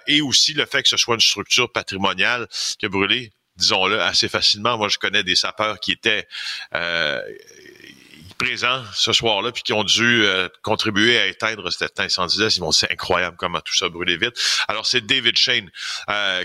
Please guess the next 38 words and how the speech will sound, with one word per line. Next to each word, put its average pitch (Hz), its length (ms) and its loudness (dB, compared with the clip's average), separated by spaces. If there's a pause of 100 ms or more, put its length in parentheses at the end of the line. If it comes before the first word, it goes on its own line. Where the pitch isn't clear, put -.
qui 110 100 -2
a 98 40 0
confirmé 95 600 0
ces, 90 340 2
euh, 85 180 0
informations. 87 540 -2
Il 104 60 -2
est 95 120 -2
inspecteur 98 600 -4 (540)
au, 95 300 2
euh, 87 180 0
S 92 140 2
P 101 120 0
V 85 120 2
M. 73 140 -2 (100)
Alors, 120 340 -4 (420)
maintenant 131 420 -4
que 117 140 -2
ça - 160 0
c'est - 180 0
dit, - 220 -2 (1120)
là, 120 180 0
ce - 80 -2
qu'on 98 180 -4
sait, 135 200 2
c'est 117 160 2
que 98 100 0
quand 110 160 -2
le 110 120 0
feu 139 200 0
s'était 104 260 0
propagé 98 680 0
à 82 60 2
l'ensemble 90 540 -2 (440)
de 95 100 -2
cet - 280 0
immeuble-là, 95 640 -2 (440)
euh, 87 560 0